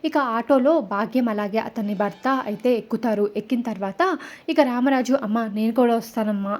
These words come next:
అని చెప్పి అంటూ ఉంటే, ఇక శ్రీవల్లి తన మనసులో, "అయ్యో,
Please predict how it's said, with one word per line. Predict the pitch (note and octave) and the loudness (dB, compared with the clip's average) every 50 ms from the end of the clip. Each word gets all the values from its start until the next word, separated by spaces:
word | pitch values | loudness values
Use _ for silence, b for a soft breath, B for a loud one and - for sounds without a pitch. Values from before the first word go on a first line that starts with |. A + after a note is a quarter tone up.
| - - | -6 -6
అని | A3 G#3 | -6 -6
చెప్పి | G3 - A#3 - - B3+ B3+ | -2 -4 -4 -4 0 -2 -2
అంటూ | - A3 G3+ F#3+ - A3+ A3 | 0 -2 -6 -4 -2 -2 0
ఉంటే, | G#3+ G#3+ - F4 G4 F4+ - B B B B B | 0 0 0 0 0 0 -2 B B B B B
ఇక | D4+ D#4 | 0 0
శ్రీవల్లి | C#4 C#4 - C4 B3+ C#4 C4+ C4+ C4 | 0 2 2 0 0 2 0 0 0
తన | C4+ A#3+ A3 | 0 -2 -2
మనసులో, | G#3+ A3 A3+ A3 A3 C#4 B3 | -2 -4 -4 -4 0 0 0
"అయ్యో, | A#3 G#3 G#3+ B3 C4 | 0 2 2 2 2